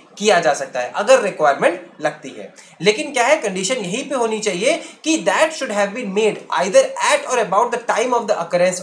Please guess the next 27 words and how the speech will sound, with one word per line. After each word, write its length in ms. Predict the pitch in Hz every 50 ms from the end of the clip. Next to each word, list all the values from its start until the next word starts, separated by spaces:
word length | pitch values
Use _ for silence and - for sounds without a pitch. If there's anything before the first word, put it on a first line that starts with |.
| - -
or 100 | 226 254
before 480 | 220 170 147 165 165 160 - 226 254 254
a 160 | - - 185 - -
competent 640 | 156 - - 127 - 202 262 - - - - - -
authority। 380 | - - 135 120 110 - 113 95 - _ _ _ _ - - _ _ -
एक 180 | 220 247 254 262
केस 260 | 247 262 302 294 -
था 340 | - 214 220 175 - - - - _ - -
राम 280 | - 185 214 269 294 285
प्रसाद 340 | 262 - - 247 247 -
versus 400 | 220 208 - - 165 156 - -
State 280 | - 214 208 208 240 240
of 20 | 240 185 175
Maharashtra, 500 | 165 165 165 170 175 175 - 208 160 113 - - - - - -
इसमें 240 | 208 214 - 285 311
सुप्रीम 360 | - - - 233 254 285 294
कोर्ट 200 | 277 269 277 277 277
ने 80 | 277
ये 240 | 220 175 233 294 311
कहा 260 | - 202 170 156 143
था 340 | 143 - 156 196 269 254 - - - _ _ _ _
कि 120 | - 320 320
सेक्शन 340 | - 254 226 - - 302 262
वन 240 | 175 190 269 311
फिफ्टी 260 | 269 277 269 - 254 214
सेवन 360 | - 190 170 170 226 254 247 - - 220
permits 360 | 214 214 240 233 196 160 -